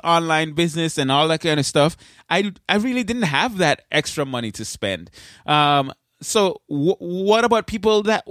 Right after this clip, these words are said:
that are in the position that I was in? What can you do? That's what I wanna talk, be-, uh, that's what I wanna talk about, because I know that to build an online business takes a lot of work.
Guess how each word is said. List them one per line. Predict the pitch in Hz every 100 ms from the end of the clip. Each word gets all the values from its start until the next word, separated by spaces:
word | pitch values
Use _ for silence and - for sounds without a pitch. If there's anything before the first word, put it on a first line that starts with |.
| -
that | 185 208 -
are | 208
in | 208
the | 202
position | 214 185 202 214
that | 202 -
I | 165 190
was | 233 175 139
in? | - 113 - - _ -
What | 131 214 247
can | - 220
you | 190 196 202
do? | 151 104
That's | 165 202
what | 233 208
I |
wanna | 185 156
talk, | - 113 80 127
be-, | - -
uh, | 143
that's | 139 185
what | 220
I |
wanna | 190 147
talk | 123 117
about, | 104 80
because | 131 175 151 -
I | 190 247
know | 220 180 180 - - -
that | 151 151 127 _
to | 202
build | 165 143 208 226
an | 196
online | 170 170 165 156
business | 160 147 156
takes | - 165 -
a | 143
lot | 135 135 135
of | 113
work. | 107 85 -